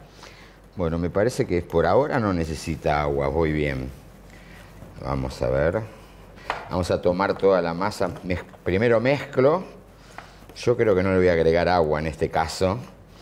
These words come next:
Nunca se sabe, porque la harina por ahí está un poco más húmeda que en otros casos.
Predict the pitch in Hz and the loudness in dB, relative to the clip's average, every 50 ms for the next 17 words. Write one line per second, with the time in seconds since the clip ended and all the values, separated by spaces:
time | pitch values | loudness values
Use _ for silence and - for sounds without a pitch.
0 | - - - - - - - - - - 113 131 135 131 120 - 95 90 - 92 | -18 -14 -14 -14 -14 -16 -20 -16 -8 -4 -4 -2 -2 -2 -2 0 -2 -2 0 2
1 | 80 76 85 - - 76 69 76 85 82 82 82 95 104 107 107 98 - 82 78 | 2 2 2 0 -2 -4 -4 -2 0 0 0 0 0 0 0 0 -2 0 0 0
2 | 80 87 95 92 - 95 90 80 78 90 82 90 85 82 82 85 - - 98 92 | 2 2 0 0 -2 -2 -4 0 0 0 0 0 0 -2 -2 -4 -2 -2 -2 0
3 | 92 90 90 87 85 82 78 73 - - - - - - - - - - - - | 0 0 0 0 0 -2 -2 -4 -8 -14 -20 -20 -20 -20 -20 -20 -20 -20 -12 -6
4 | 73 73 73 78 80 - 82 82 - - - - 113 117 127 - - 131 127 127 | -4 -4 -2 -2 -2 -2 -2 -4 -4 -4 -2 0 0 0 0 -2 0 0 0 0
5 | 131 - - | -2 -6 -18